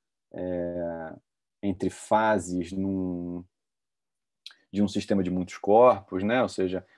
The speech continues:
um sistema de muitos, um hamiltoniano de muitos corpos pode de-, definir fases diferentes, né? Ferromagnético, paramagnético, enfim.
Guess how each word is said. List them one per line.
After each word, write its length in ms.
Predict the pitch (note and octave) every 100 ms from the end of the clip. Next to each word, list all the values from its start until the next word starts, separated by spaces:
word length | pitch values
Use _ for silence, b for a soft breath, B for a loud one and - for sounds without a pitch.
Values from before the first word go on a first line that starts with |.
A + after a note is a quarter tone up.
| _
um 100 | F#2+
sistema 340 | - F#2 G#2
de 60 | G2+
muitos, 260 | G2+ G2+ -
um 80 |
hamiltoniano 440 | G2+ A2+ G2 A2 G#2+
de 60 |
muitos 220 | G2+ G#2 -
corpos 320 | - A#2 A#2+
pode 300 | G#2+ G#2+ A#2
de-, 220 | G#2 G#2
definir 480 | G#2 G2+ G#2 G#2+ G#2+ b b b _ _
fases 760 | - - - B2 A2 F#2 F2 F#2
diferentes, 540 | F#2 - G2+ G2 F#2
né? 180 | F#2+ G2+
Ferromagnético, 1300 | F#2 G2 F#2 F2+ E2 D#2 G2 G2+ F2 - C#2+ A#1 G1+ G1+ - _ _
paramagnético, 1300 | F#2+ G2 F2+ E2 F#2+ G#2+ G2 - - C#2+ C#2+ - -
enfim. 300 | F#2+ - G2+